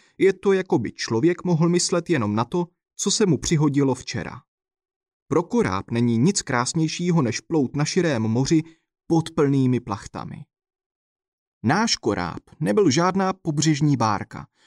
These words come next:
a přestože byl tu a tam ošuntělý, měl srdce dobrodruha a zdálo se mu o tajemných dálkách. Někdy se jeho sny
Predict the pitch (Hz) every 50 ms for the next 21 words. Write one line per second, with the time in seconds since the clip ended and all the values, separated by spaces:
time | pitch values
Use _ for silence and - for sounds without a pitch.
0 | _ _ _ _ - - 107 107 - - 139 131 - - 147 131 123 147 135 131
1 | 117 107 98 95 _ _ - 160 160 - 147 - - 120 110 - 147 - - 208
2 | 208 196 - 113 104 104 95 - 127 131 _ _ _ _ _ _ - 110 107 104
3 | 107 101 - - - 117 - - 120 101 110 117 120 135 139 135 - 151 147 147
4 | 170 160 - - 117 104 104 110 107 110 123 127 127 - - 151 135 131 127 127
5 | _ - 131 123 - - 147 139 139 139 139 135 135 123 127 113 117 107 101 90
6 | 85 - - - - - - _ _ _ _ _ _ _ _ _ _ _ _ _
7 | _ _ _ _ _ - 113 107 107 110 104 98 101 104 120 135 - - 139 143
8 | 151 143 127 113 - - - 135 143 156